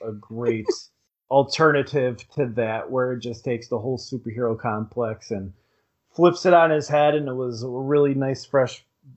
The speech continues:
a breath of fresh air the first season. They just, they just carried that momentum in full force, uh,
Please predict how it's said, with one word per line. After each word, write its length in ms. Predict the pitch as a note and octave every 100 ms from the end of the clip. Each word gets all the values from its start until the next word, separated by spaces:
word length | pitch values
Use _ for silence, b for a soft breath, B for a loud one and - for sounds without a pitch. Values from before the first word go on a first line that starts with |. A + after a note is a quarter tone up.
| -
a 80 | C3+
breath 360 | A2+ D3+ D3+
of 120 | D3
fresh 280 | - D3 C#3
air 140 | D3 C#3
the 60 | A#2
first 360 | - D#3+ D3+
season. 440 | C#3+ B2+ A#2 B2+ A#2
They 140 | C3+
just, 480 | C3 C3 A2 - _ _ -
they 180 | D#3+
just 260 | C#3+ D3 -
carried 340 | - D3+ C#3+
that 180 | C3 A#2
momentum 580 | C3 B2 B2 C3+ C#3 A#2
in 120 | A2+
full 320 | A2 C#3 B2+
force, 680 | A#2+ B2 B2 A#2+ A2 - - -
uh, 520 | A2 A2+ A2 G2+ F#2+